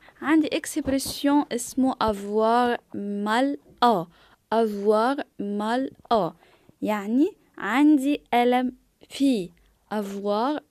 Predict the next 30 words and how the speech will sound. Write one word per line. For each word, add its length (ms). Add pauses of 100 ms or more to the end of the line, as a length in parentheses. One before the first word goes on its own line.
mal 500 (200)
à، 160 (240)
وبجيب 400
معاها 560
أجزاء 300
الجسم، 460
في 180
بطني، 460
في 180
رجلي، 380
في 100 (100)
إيدي، 380 (360)
يبقى 420
avoir 540 (240)
mal 400 (400)
à. 140 (320)
طب 120
أنا 200
بستخدمه 580
زي 220
ما 120
هو 240
كده؟ 300 (440)
No، 460 (300)
لازم 480
فيرب 280
avoir 720
إن 120
أنا 180
بصرفه 840